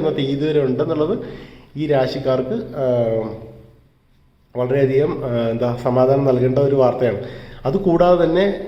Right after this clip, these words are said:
കണ്ടകശനി ദോഷത്തെ ജനിക്കുന്ന ശനി ജൂൺ മുപ്പത് മുതൽക്ക് വക്രത്തിലാണ്. അപ്പോൾ ആ ദോഷവും ഇല്ല, ഈ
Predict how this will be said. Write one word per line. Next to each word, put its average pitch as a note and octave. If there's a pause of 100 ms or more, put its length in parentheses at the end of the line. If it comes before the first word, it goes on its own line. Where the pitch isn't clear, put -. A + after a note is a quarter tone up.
(480)
കണ്ടകശനി F3
ദോഷത്തെ F#3+
ജനിക്കുന്ന F3+
ശനി E3 (320)
ജൂൺ D#3+ (160)
മുപ്പത് E3
മുതൽക്ക് D#3
വക്രത്തിലാണ്. C3+
അപ്പോൾ C#3+
ആ - (140)
ദോഷവും E3+ (100)
ഇല്ല, A2 (420)
ഈ E3